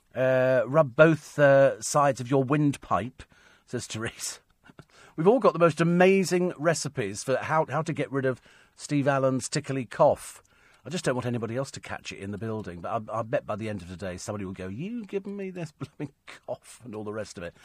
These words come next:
'Cause I, I didn't have the cough before, but I seem to remember last year I had the cough.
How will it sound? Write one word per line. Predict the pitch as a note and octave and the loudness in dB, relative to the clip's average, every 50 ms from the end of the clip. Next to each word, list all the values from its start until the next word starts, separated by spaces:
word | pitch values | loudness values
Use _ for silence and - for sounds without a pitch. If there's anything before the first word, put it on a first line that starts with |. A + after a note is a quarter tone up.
| - - - - _ _ | -20 -20 -20 -20 _ _
'Cause | - E3 E3 | -2 2 4
I, | F#3 | 4
I | F#3+ - - F3 | 4 4 0 -4
didn't | E3 B3 B3 G3+ | -2 -2 0 2
have | D#3+ G3 F3 - | 2 2 2 0
the | - | -2
cough | - - - F#3 E3 - _ | -8 -2 0 0 0 0 _
before, | D#3 C#3+ - - G3+ G3 C3 F2 F2+ B2 - _ _ _ _ _ | -10 -8 0 4 6 6 6 4 0 -4 -6 _ _ _ _ _
but | - | -4
I | F3+ | -4
seem | F3+ - - C#4 D4+ | -4 -2 -2 -2 -2
to | C#4+ - | 0 0
remember | G#3+ G3 F3+ F3 | 0 0 0 0
last | F3+ G3+ A#3+ C4+ C4 - - - - | 0 0 0 0 -2 -6 -8 -14 -14
year | - A#1+ - | -14 -14 -12
I | C#2 - | -14 -14
had | - - - | -14 -18 -20
the | D2+ | -20
cough. | D#2 - - - A1+ - - - - _ | -20 -20 -16 -16 -16 -16 -18 -20 -20 _